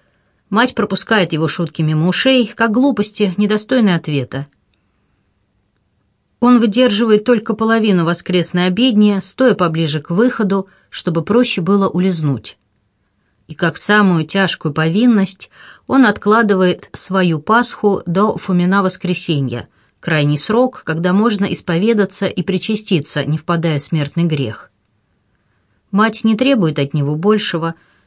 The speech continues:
хотя бы этот минимум, призванный обеспечить ему спасение.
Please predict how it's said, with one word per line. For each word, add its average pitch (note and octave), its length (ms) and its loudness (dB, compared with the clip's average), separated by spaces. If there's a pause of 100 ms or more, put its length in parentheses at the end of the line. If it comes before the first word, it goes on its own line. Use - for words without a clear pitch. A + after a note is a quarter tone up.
хотя A3 340 -2
бы A3 140 0
этот A#3+ 340 -2
минимум, F#3 540 2
призванный F#3 460 2
обеспечить G#3 720 -6
ему E3 180 0
спасение. C#3 720 -6